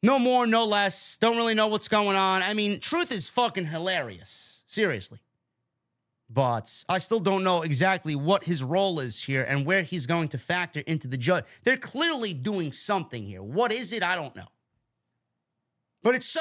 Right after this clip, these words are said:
entertaining now, and it's become so entertaining that they just can't stop it now. Judgment Day has been so serious. And then we got R-Truth kind of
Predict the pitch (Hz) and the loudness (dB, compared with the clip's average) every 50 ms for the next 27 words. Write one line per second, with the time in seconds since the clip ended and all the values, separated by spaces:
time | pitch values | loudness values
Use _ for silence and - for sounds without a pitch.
0 | 311 - 285 294 262 - 233 233 - - 285 320 320 294 262 233 214 202 190 185 | -2 -4 -4 -4 -4 -4 -6 -4 -4 -4 -2 -2 -2 -2 -2 0 0 0 0 0
1 | 185 196 214 190 - - 214 - - 277 302 294 - - 226 208 196 202 190 - | 0 -2 -2 -4 -2 -4 -4 -2 -2 -2 0 0 -2 -4 -4 -2 -2 -4 -4 -4
2 | 165 - 190 196 196 196 185 196 180 - 208 214 165 160 247 233 - - - - | -4 -4 -4 -4 -2 -2 -4 -4 -4 -4 -6 -6 -4 -4 -4 -4 -4 -6 -6 -6
3 | 254 254 247 - - - - - 233 226 269 285 - - 160 147 147 175 185 220 | -4 -4 -4 -2 -2 -2 -2 -2 -2 -2 -2 -2 -2 -2 -4 -4 -2 0 0 0
4 | 247 240 175 110 87 101 - _ _ _ _ _ _ _ _ _ _ _ _ _ | 0 -2 -4 -8 -12 -20 -20 _ _ _ _ _ _ _ _ _ _ _ _ _
5 | _ _ _ _ _ _ _ _ _ _ _ _ _ _ _ _ _ _ _ _ | _ _ _ _ _ _ _ _ _ _ _ _ _ _ _ _ _ _ _ _
6 | _ _ _ _ _ _ _ _ _ _ _ _ - 277 285 202 240 254 247 247 | _ _ _ _ _ _ _ _ _ _ _ _ 0 2 2 2 0 -2 -2 -2
7 | 247 247 196 165 240 233 220 - 240 233 220 - - 294 320 277 202 113 82 143 | -4 -4 -4 -2 -2 -2 -2 -2 -2 -4 -4 -4 -4 -4 -4 -4 -4 -6 -8 -10
8 | - - - - - - _ _ _ _ _ _ _ _ _ _ _ _ _ _ | -10 -10 -10 -12 -14 -18 _ _ _ _ _ _ _ _ _ _ _ _ _ _
9 | _ _ - 190 220 240 233 233 226 214 214 208 208 220 226 226 190 - - 233 | _ _ -6 -4 -2 -2 0 0 2 2 2 4 4 4 2 2 0 -2 -4 -4
10 | 262 262 214 - - 202 214 208 190 160 113 - - | -4 -4 -4 -4 -2 -2 0 0 -2 -4 -6 -10 -16